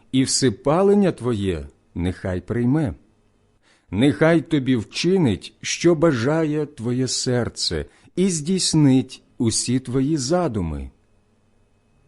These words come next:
Радіймо твоїй перемозі,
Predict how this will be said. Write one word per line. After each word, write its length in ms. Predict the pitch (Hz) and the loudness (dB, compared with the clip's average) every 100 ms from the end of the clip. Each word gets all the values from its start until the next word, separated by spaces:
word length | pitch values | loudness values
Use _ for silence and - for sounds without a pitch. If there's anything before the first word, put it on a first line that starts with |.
| _ _ _ _ _ _ | _ _ _ _ _ _
Радіймо 960 | - 117 139 117 185 220 202 185 180 175 | -4 0 0 0 0 2 2 2 -2 -4
твоїй 640 | - 104 117 113 113 139 | -8 -4 0 0 2 0
перемозі, 840 | 131 113 107 101 110 107 73 67 | 0 -2 0 0 -2 -4 -8 -12